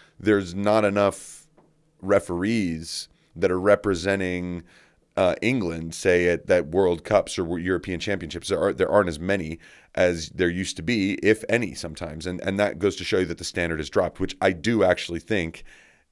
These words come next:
eh, that has happened. The standard has dropped. But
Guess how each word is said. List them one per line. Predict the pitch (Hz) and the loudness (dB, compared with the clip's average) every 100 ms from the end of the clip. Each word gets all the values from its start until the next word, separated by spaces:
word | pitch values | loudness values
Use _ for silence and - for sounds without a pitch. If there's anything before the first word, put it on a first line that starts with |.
| _ _ - | _ _ -2
eh, | 98 92 | 0 2
that | 90 90 | 0 0
has | 87 87 - | 0 -2 2
happened. | 104 - 73 | 0 0 -12
The | - | -8
standard | 85 78 78 | -4 -2 -4
has | - | 0
dropped. | 107 - - - _ - - _ _ _ _ _ _ _ _ _ _ - | 0 0 -14 -20 _ -20 -20 _ _ _ _ _ _ _ _ _ _ 8
But | 131 123 - | 8 8 2